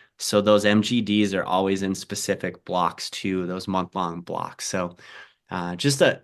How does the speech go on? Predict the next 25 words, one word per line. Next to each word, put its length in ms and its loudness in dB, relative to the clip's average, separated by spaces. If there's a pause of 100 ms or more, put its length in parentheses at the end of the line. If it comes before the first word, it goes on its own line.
(120)
offerings 500 4
for 180 0
a 60 6
lot 280 4
of 40 0
different 300 -2
people, 600 2
um, 520 0
because 380 0
not 180 6
everybody 420 4
is 160 4
the 80 -6
same, 460 0 (320)
but 160 0
we're 140 4
trying 560 4
to 240 0
appeal 500 0
to, 720 0
like, 240 -6
what 160 2
your 140 0
preferences 640 -6
are. 260 -6